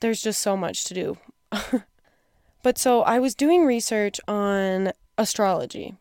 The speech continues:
because I wanted to have an episode about the Mars retrograde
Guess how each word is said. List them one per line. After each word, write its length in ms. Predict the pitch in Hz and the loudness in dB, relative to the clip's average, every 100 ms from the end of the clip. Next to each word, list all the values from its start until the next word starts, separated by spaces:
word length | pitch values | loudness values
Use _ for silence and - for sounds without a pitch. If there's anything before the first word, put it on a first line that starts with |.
| _ _ | _ _
because 640 | 226 - 214 202 196 190 - | -10 -4 0 0 0 -4 -6
I 100 | 214 | -4
wanted 340 | 208 214 262 | 0 2 0
to 100 | 262 | -2
have 200 | 240 220 | -4 -2
an 100 | 196 | -2
episode 580 | - 185 190 - 180 175 | -4 -6 -4 -4 -2 -4
about 320 | 175 180 180 | -4 -6 -6
the 80 | - | -4
Mars 520 | 190 180 175 175 175 - | -4 -4 -2 -4 -6 -4
retrograde 800 | 196 208 208 190 180 175 175 | -2 -2 -2 -2 -2 -4 -4